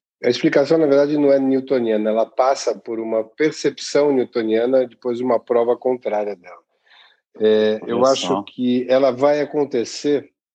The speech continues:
Speaker 2: Você sabe quando os tão, quando os pássaros an-, estão voando em flocks, né, em grupos, e eles fazem aquelas curvas abruptas e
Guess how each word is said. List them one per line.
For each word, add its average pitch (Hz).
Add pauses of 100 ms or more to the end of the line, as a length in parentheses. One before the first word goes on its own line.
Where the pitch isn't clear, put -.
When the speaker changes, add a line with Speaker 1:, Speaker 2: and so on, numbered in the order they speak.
(1300)
Speaker 2:
Você 208
sabe 202
quando 135
os 110
tão, 127
quando 123
os 117
pássaros 117
an-, 120
estão 113
voando 113
em 110
flocks, -
né, 127
em 110
grupos, 107
e 104
eles 107
fazem 113
aquelas 110
curvas 107 (440)
abruptas 117
e 113